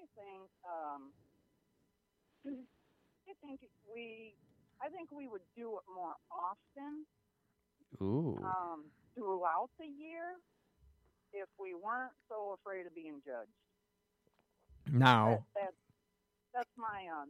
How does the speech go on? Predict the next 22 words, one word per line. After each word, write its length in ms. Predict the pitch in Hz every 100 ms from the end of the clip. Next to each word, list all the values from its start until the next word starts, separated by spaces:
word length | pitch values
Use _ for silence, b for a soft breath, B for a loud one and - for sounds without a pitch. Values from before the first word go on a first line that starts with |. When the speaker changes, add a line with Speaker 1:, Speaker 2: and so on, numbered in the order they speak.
| 180
Speaker 1:
you 60 | 165
know, 100 | 156
that's 160 | 226 -
my 120 | 226 185 _
personal 540 | 220 202 202 170 147 147
opinion. 300 | 208 190 147 135
Speaker 2:
Now, 260 | 117 107
Speaker 1:
I 120 | 104
think 120 | - - - _ _
Speaker 2:
now 180 | 131 127
Speaker 1:
we're 80 | 135
Speaker 2:
coming 300 | 147 151 143
Speaker 1:
so 40 |
Speaker 2:
back 260 | 131 139 151
Speaker 1:
worried 320 | 262 - -
about, 340 | 180 175 165 160 _ _ _ _ _ - - _ _ _ _ -
um, 400 | 202 185 160 170 208
you 80 |
know, 200 | 202 185 -
people, 480 | 277 247 226 202 175 196
you 100 | 185
know, 140 | 170